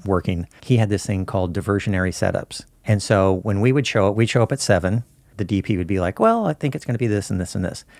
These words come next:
Then the director would show up at nine thirty. "Oh, well, let's flip it around and do this, this, and this." So we're changing the lighting stuff. And then Larry shows up at ten thirty, and we're switching everything around. And he goes, "Okay, well, we're on our third diversionary <laughs> setup," you know?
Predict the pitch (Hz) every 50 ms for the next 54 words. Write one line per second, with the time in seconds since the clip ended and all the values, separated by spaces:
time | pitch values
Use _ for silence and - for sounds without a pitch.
0 | _ _ - - 117 127 131 131 104 117 110 107 - 127 107 101 107 - - 107
1 | 95 98 101 - 101 98 - - - - 95 92 104 90 - - - - - -
2 | - - - _ _ - 277 285 277 269 247 214 185 170 165 165 170 156 165 165
3 | 185 190 - - - 185 - 170 156 147 143 131 127 123 107 123 107 95 101 95
4 | - 110 92 - 110 90 85 82 - - 101 95 98 - 101 95 87 87 98 92
5 | 90 87 87 87 - - 90 - - - - - - _ _ - - 117 117 117
6 | 107 104 110 - 110 104 104 101 98 95 - 104 95 87 101 92 - - 101 95
7 | - - - 160 160 135 104 92 82 90 101 - 185 - 113 113 113 110 104 107
8 | 101 - - 117 - - 98 90 87 98 - 117 95 87 87 90 87 80 82 -
9 | - - 110 104 113 110 98 - 226 180 165 - 147 127 117 110 107 113 117 113
10 | 107 107 - - 131 135 139 131 110 107 101 - - - 101 101 104 95 95 85
11 | 85 95 90 87 101 92 95 98 - - - - - - 175 160 - 214 185 -
12 | - - 131 143 113 98 92